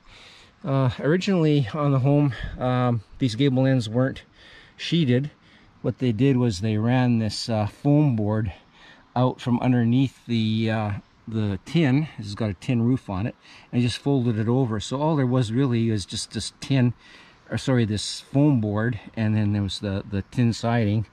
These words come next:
this stuff went up over top of that. So we're gonna be putting vinyl siding on here now, and so we want to have, uh, you know, something to nail our siding to. So what I've done is, uh,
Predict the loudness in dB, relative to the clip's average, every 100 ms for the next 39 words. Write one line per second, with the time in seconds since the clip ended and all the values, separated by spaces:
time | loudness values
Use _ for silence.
0 | -18 -20 -8 -4 -2 -4 -2 -4 -4 -4
1 | -2 0 0 -2 -2 -2 -2 0 0 0
2 | -2 -2 -8 -4 0 0 -2 -20 -20 -20
3 | -20 -20 -2 2 4 4 2 2 2 2
4 | 2 2 0 0 -2 0 0 0 0 -2
5 | -2 -2 -2 -2 -2 -2 0 0 -2 -2
6 | -2 2 2 2 0 0 -2 0 -2 -2
7 | -2 -2 -2 -2 -2 -4 -4 -2 0 0
8 | 0 -2 0 2 0 -4 -10 -8 -4 -2
9 | -4 -8 -20 -20 -20 -20 -20 -20 -20 -12
10 | -2 0 2 2 4 6 4 2 -2 -2
11 | 2 2